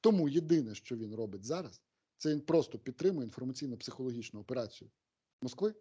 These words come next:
для того, щоб підняти ставки і привести Сполучені Штати до перемовин. А кому ж може угрожати, е, Лукашенко?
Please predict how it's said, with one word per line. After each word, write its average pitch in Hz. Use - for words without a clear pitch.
для 139
того, 156
щоб 131
підняти 131
ставки -
і 170
привести 156
Сполучені 135
Штати 151
до 123
перемовин. 113
А 175
кому 277
ж 240
може 262
угрожати, 180
е, 139
Лукашенко? 135